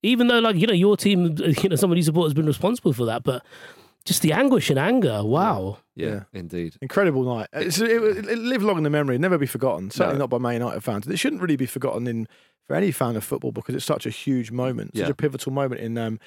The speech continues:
Speaker 3: and, and these things, um, are, the, are the things that burnish the reputation and the success of the Champions League over. That's, that's, sometimes that's forgotten. I think, you know, the thing that makes a Champions League, for example, so successful,
Speaker 2: Yeah, yeah.
Speaker 3: and perhaps even all the problems that come along with it, its dominance and its precedence and all the rest of it,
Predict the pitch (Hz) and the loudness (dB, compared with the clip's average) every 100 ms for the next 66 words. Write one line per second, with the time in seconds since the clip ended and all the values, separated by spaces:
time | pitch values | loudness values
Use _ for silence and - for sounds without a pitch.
0 | - - - 147 170 220 220 202 185 127 | -20 -14 -8 -4 0 0 0 0 0 -2
1 | - 143 135 - - 143 135 143 139 - | -4 -4 -4 -8 -6 -4 -2 0 0 0
2 | 147 123 - - 147 156 143 110 - - | -2 -2 -6 -2 0 2 0 -4 -10 -14
3 | _ _ _ _ - 139 131 131 147 139 | _ _ _ _ -4 -4 -2 -2 0 0
4 | - 104 95 _ _ _ _ 127 123 - | -4 -8 -12 _ _ _ _ -8 -6 -6
5 | - 151 - 107 101 117 107 107 110 113 | -2 -2 -2 -4 -6 -6 -8 -8 -8 -6
6 | 110 131 170 - - 190 160 147 - 139 | -4 -4 -6 -8 -6 -2 -2 -2 -4 -2
7 | 165 113 - 139 139 131 113 - _ 135 | -2 -2 -4 -4 -2 -4 -4 -12 _ -6
8 | - 190 175 151 151 151 - - _ - | 0 0 0 -2 -2 -2 -4 -14 _ -12
9 | - 156 139 127 135 123 110 120 113 120 | -4 -2 -2 -2 0 0 -2 -4 -4 -4
10 | 120 135 120 - - 190 - - 123 135 | -2 -2 -2 -4 -4 -4 -4 -4 -4 -4
11 | 143 131 190 269 339 185 156 160 151 - | -8 -8 -2 -2 0 0 0 0 0 0
12 | 160 143 - 147 139 139 135 180 139 - | -2 -2 -6 -4 0 0 2 0 0 -4
13 | - 143 143 117 98 - 123 - - 139 | -4 -2 -2 -4 -6 -10 -12 -10 -8 -8
14 | 127 117 95 - 131 123 135 107 101 | -6 -8 -8 -8 -6 -4 -6 -8 -12